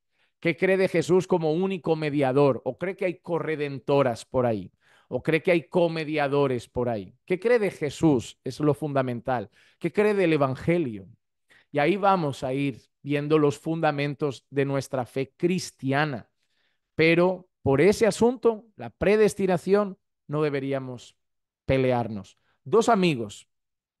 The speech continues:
muy conocidos en el pasado, y te animo a ver la historia de esos amigos, es impresionante, es preciosa la historia de cómo se respetaron y se amaron por la diferencia de la predestinación, que se separaron.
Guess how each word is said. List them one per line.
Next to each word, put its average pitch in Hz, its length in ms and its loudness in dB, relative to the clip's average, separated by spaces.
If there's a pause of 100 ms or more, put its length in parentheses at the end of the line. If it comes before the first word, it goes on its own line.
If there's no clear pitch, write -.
(160)
muy 165 320 4
conocidos 151 680 2
en 131 80 -4
el 131 120 -4
pasado, 135 500 0
y 151 120 -8
te 151 160 -4
animo 214 600 -2
a 135 100 -8
ver 151 160 -2
la 165 120 -2
historia 151 360 -4
de 143 60 2
esos 131 180 -4
amigos, 151 380 -2
es 165 180 -10
impresionante, 139 840 -4 (240)
es 170 220 0
preciosa 165 760 2
la 135 100 0
historia 151 480 0
de 139 160 -4
cómo 185 260 -4
se 185 100 -8
respetaron 175 680 -2
y 180 60 -4
se 180 180 -4
amaron 208 500 2 (360)
por 147 140 -2
la 147 100 0
diferencia 151 520 2
de 151 60 4
la 135 120 2
predestinación, 139 840 -4 (600)
que 143 100 -2
se 131 220 -6
separaron. 139 600 -2